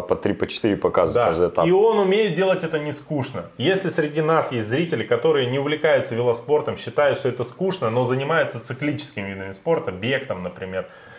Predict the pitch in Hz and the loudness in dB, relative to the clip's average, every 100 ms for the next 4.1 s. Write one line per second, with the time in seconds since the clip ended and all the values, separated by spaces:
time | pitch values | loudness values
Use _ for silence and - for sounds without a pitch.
0 | - - _ - 147 147 147 - - - | -20 -20 _ 2 4 6 4 0 -10 -2
1 | 139 151 - 98 127 135 139 110 87 - | 2 2 0 0 0 0 -2 -2 -4 -6
2 | 120 117 - 127 - 92 92 113 113 113 | -6 -6 -6 -8 -4 -4 -4 0 2 2
3 | 120 104 87 110 107 - 110 117 - 202 | 0 -2 0 0 0 -6 -4 2 2 2
4 | - | -2